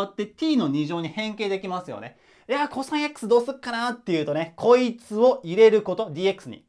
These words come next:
入れることによって消えるんだよね、約分。まあ、これ有名な、まあ、み-、前も、今までも勉強してるけど。だから、あとはこのまま攻めていきます。元々の様式。ちょっと様式書いとくか。ちょっと、矢印引けねえな。元々の式が、えーと、二倍のインテグラルゼロから、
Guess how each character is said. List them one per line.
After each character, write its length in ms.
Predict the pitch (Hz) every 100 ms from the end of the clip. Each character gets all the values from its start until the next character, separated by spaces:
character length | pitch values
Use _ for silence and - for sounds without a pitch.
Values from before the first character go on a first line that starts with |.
| 196
入 80 |
れ 100 | 214
る 80 | 214
こ 140 | 214 233
と 80 |
に 100 | 208
よ 80 | 170
っ 100 | 165
て 280 | - 226 - _ _ -
消 240 | - 220
え 140 | 240 247
る 140 | 233
ん 80 | 185
だ 60 |
よ 60 | 135
ね、 200 | 185 -
約 300 | 151 151 160
分。 120 | 139
ま 100 | 151
あ、 20 | 220
こ 60 |
れ 80 | 160
有 140 | 175
名 120 | 180 180
な、 80 |
ま 100 | 156
あ、 60 | 147
み-、 120 | 185
前 200 | 214 277
も、 100 | 147
今 140 | 180 247
ま 60 |
で 40 | 185
も 80 |
勉 140 | 127 185
強 100 | 202
し 60 |
て 60 | 202
る 80 | 185
け 60 |
ど。 100 | 101 - _ _ _ _ _ _ _ _ -
だ 140 | 262
か 80 | 254
ら、 100 | 240
あ 60 | 262
と 60 |
は 100 | 247
こ 100 | -
の 120 | 185
ま 0 | 196
ま 60 |
攻 160 | 196 226
め 60 |
て 80 | 175
い 100 | 139
き 100 | 143
ま 160 | 139 139
す。 140 | 160
元 200 | 165 196
々 220 | 185 185
の 80 | 175
様 140 | 170 190
式。 360 | - 143 117 _ _ _
ち 20 |
ょ 20 |
っ 40 | -
と 60 |
様 80 | 151
式 100 | 160
書 60 | 156
い 40 |
と 60 | 120
く 60 |
か。 120 | - - _
ち 40 | 123
ょ 20 |
っ 20 |
と、 80 | - - 127 _
矢 160 | 135 135
印 240 | 160 -
引 60 | -
け 80 |
ね 80 | 123
え 20 |
な。 160 | 117 - _ _ _ _ _ _ _ _ _
元 280 | 156 156 180
々 220 | 180 185
の 100 | 180
式 300 | 170 - 151
が、 280 | 160 202 196
え 220 | 139 127 127
ー 60 |
と、 160 | 143 131
二 300 | 139 180 208
倍 380 | 247 262 269 262
の 260 | 277 180
イ 140 | 175 214
ン 100 | 214
テ 220 | 233 226
グ 100 | 208
ラ 140 | 165
ル 140 | 147 120
ゼ 200 | 156 240
ロ 200 | 220 -
か 160 | 139
ら、 280 | 123 180 -